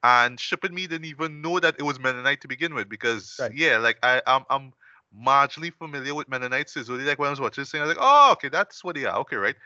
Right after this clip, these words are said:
Speaker 1: But
Speaker 2: Yeah.
Speaker 1: yeah, um, so we just opened to, you know, just a group of them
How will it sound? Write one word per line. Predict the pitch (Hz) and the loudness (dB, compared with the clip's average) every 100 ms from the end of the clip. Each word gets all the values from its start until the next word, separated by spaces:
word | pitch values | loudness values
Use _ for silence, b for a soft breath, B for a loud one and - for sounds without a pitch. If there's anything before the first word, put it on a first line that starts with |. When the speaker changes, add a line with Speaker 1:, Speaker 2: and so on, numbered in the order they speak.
| B B | B B
Speaker 1:
But | - 156 | -2 2
Speaker 2:
Yeah. | 156 107 | 2 4
Speaker 1:
yeah, | 123 123 | 4 4
um, | 127 - _ _ _ _ _ _ _ _ - | 2 -6 _ _ _ _ _ _ _ _ -6
so | 160 | 0
we | |
just | 175 190 | 0 0
opened | 165 - 151 156 | -4 -4 -6 -6
to, | - 151 151 135 | -6 -2 -2 -4
you | 131 123 | -8 -8
know, | 123 | -6
just | 117 120 | -6 -4
a | 135 | -6
group | 110 117 | -6 -6
of | 131 110 | -6 0
them | 107 107 | -2 -2